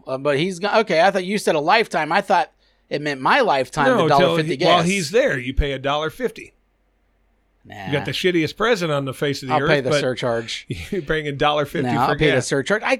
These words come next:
Speaker 1: but I'm so worried about the fucking next pl-, presidential election anyways, 'cause
Speaker 2: I
Speaker 1: I
Speaker 2: am too.
Speaker 1: don't want fucking Biden. But obviously the Democrats aren't gonna run anybody else, so it's,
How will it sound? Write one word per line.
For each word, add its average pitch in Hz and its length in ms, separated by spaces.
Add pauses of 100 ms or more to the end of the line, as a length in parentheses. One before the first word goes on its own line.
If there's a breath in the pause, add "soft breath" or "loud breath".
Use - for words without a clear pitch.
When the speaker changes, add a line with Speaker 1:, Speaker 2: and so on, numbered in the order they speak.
(120)
Speaker 1:
but 311 100
I'm - 240
so - 180
worried 107 300
about 107 200
the 101 80
fucking 113 280
next 107 220
pl-, 113 180
presidential 117 560
election 110 360
anyways, 113 440
'cause 208 160
Speaker 2:
I 151 100
Speaker 1:
I - 20
Speaker 2:
am 220 80
too. - 80
Speaker 1:
don't - 200
want 131 200
fucking 120 340
Biden. 107 340
But 139 80
obviously 151 320
the 123 100
Democrats 127 420
aren't 117 120
gonna 107 140
run 104 180
anybody 98 380
else, 95 200
so 117 140
it's, - 220